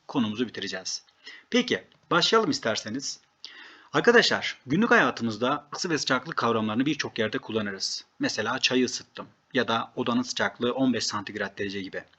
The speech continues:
Birçok yerde kullanırız bunu. Peki, ısı ve sıcaklık aynı şey mi? Değerli arkadaşlar, bizler günlük hayatta ısı ve sıcaklık kavramlarını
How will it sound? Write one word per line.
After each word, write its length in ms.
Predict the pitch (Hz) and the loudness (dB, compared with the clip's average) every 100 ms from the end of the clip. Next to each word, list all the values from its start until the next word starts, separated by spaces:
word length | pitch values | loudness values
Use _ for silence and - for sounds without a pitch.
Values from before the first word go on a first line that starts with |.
| - _ - | -20 _ 2
Birçok 320 | - 208 202 | 4 4 4
yerde 200 | 185 202 | 2 2
kullanırız 500 | 202 175 160 107 92 | 2 4 4 4 -2
bunu. 180 | 92 - _ _ - - - _ | -14 -16 _ _ -18 -16 -18 _
Peki, 380 | - 277 - 92 - - | 4 4 4 -4 -8 -6
ısı 180 | 131 247 | -2 2
ve 100 | - | 2
sıcaklık 600 | - 120 - 190 202 - - | 2 2 2 0 0 -8 0
aynı 240 | 160 240 | 4 4
şey 240 | - 101 92 | 4 0 -4
mi? 160 | 101 - _ _ _ _ _ - - - - - - - | -8 -14 _ _ _ _ _ -20 -20 -20 -20 -20 -20 4
Değerli 200 | 143 208 | 6 8
arkadaşlar, 580 | 247 220 113 - 92 - _ | 6 4 0 -4 -8 -12 _
bizler 440 | 139 202 180 175 165 | -8 -2 0 0 -2
günlük 300 | 120 175 214 | -2 0 2
hayatta 560 | 180 110 - 113 131 - | 2 2 0 -4 -4 -6
ısı 160 | - 196 | -4 0
ve 100 | 175 | 0
sıcaklık 460 | - 123 - 185 | 0 -4 -4 -6
kavramlarını 680 | - 113 110 107 104 131 165 | -2 0 0 -2 -2 -2 -2